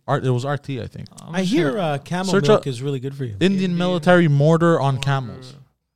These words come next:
Speaker 3: Um,
Speaker 2: camel. Can't
Speaker 1: What were
Speaker 2: make
Speaker 1: you gonna say, Gweeds?
Speaker 3: I hear camel milk is good for you.
Speaker 1: Really?
Speaker 3: Yeah. I hear it's a, it's a thing.
Speaker 1: Oh. Who made it a thing?
Speaker 3: Uh, the people who drink it.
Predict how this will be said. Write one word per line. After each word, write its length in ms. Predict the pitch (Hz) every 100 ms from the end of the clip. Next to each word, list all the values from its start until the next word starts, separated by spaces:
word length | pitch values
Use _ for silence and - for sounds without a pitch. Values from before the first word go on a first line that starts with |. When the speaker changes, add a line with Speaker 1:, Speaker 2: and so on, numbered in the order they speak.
| _ _ _ _ _
Speaker 3:
Um, 260 | 135 131 135
Speaker 2:
camel. 340 | 127 - - _ _ _ -
Can't 200 | - 196
Speaker 1:
What 60 | 143
were 80 | 160
Speaker 2:
make 80 |
Speaker 1:
you 40 | 143
gonna 60 | 147
say, 160 | 165
Gweeds? 380 | 151 165 156 - _ _
Speaker 3:
I 120 | 170
hear 240 | 151 233 220
camel 380 | - 190 190 139
milk 260 | 123 120
is 100 | 120
good 180 | 120 135
for 120 | - 127
you. 120 | 117 117 _ _ -
Speaker 1:
Really? 560 | 117 160 180 95 76 90
Speaker 3:
Yeah. 200 | 139 110 - _ _ _ _ _ _ _ _ _ -
I 100 | 135
hear 200 | 165 160
it's 140 | 143
a, 140 | 135 143
it's 140 | -
a 40 | 127
thing. 420 | - 131 104 107 _ _ _ _ _ _ _ _ _ -
Speaker 1:
Oh. 160 | 87 101 _ _
Who 80 | 147
made 220 | 156 165
it 100 | 131
a 40 | 95
thing? 260 | - 107 - _ _ -
Speaker 3:
Uh, 280 | 123 120 -
the 200 | 139 120
people 320 | 117 143 139 127
who 100 | 120
drink 260 | 135 131
it. 160 | 110